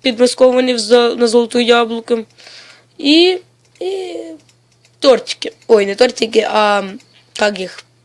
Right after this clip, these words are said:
Хлібно-вазовий тик-, тиквяної етой. Ой, все, почти все возьму. И еще печеньки. О, да, печеньки. С-, чотири штучки.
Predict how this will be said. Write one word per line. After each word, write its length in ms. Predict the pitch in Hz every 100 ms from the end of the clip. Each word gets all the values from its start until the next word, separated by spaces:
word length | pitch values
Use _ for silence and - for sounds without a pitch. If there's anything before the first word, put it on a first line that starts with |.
| _ _ _ - - - _ _ _
Хлібно-вазовий 1400 | - 349 330 254 233 220 214 208 202 196 196 196 190 190 -
тик-, 280 | 226 226 _ _ _ _ -
тиквяної 480 | 233 - 208 202
етой. 420 | 190 190 - - - _ _ _ _ _ _ _ _ _ _ _ _ _
Ой, 300 | - - - - - _
все, 420 | - - 247 226 - _ _ _
почти 240 | - - 226
все 240 | - 247
возьму. 300 | 226 220 226
И 60 | 302
еще 280 | 339 466 453
печеньки. 420 | 285 240 226 277
О, 220 | 320 285
да, 120 | 277
печеньки. 540 | 269 - 285 240 233 -
С-, 800 | - - - - - - - -
чотири 320 | - - - 240
штучки. 420 | - 233 -